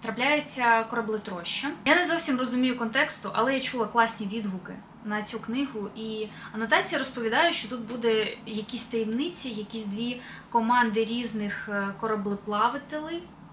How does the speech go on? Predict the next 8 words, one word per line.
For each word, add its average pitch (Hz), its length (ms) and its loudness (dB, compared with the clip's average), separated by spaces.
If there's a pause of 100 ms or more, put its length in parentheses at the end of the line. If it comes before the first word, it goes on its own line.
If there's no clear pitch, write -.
які 226 220 0
будуть 240 280 -4
розповідати 233 640 0
абсолютно 240 380 -4
різні 220 260 -4
історії. 330 360 -4
Треба 247 220 -2
зрозуміти, 220 520 -4